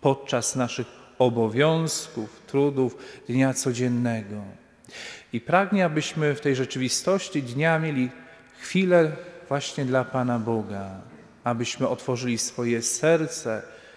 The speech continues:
bo Pan Bóg chce napełnić to serce czymś pięknym. Nie tylko tym, co bardzo często my, na co zwracamy uwagę, że nam bardziej jest bliższe to, co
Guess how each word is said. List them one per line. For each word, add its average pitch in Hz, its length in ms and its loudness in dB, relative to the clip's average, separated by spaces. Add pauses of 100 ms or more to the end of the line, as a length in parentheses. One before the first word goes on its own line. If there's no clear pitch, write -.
(300)
bo 120 560 4
Pan 165 300 2
Bóg 147 160 -2
chce - 200 -2
napełnić 160 520 2
to 143 140 2
serce 165 680 0 (960)
czymś 151 340 -2
pięknym. 107 840 0 (600)
Nie 139 120 -2
tylko 170 400 2
tym, 135 320 2
co 120 360 2 (480)
bardzo 120 320 -2
często 151 640 2
my, 120 300 0 (340)
na 123 240 0
co 123 160 -8
zwracamy 120 360 0
uwagę, 127 580 2 (120)
że 113 380 -4 (160)
nam 135 320 2
bardziej 127 380 0
jest 113 200 -2
bliższe 135 420 -6
to, 151 220 -6
co 131 300 -2